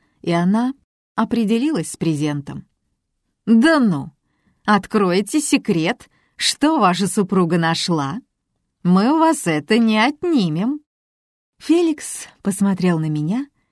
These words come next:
и я оторвалась от удивительно вкусной трески.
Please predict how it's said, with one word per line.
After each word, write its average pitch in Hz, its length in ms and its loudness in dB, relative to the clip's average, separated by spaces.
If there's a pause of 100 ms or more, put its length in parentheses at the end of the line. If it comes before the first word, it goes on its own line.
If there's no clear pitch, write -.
(240)
и 180 100 -2
я 180 260 -2
оторвалась 170 880 -6
от 175 180 -6
удивительно 165 760 -2
вкусной 156 600 -10 (120)
трески. - 580 -10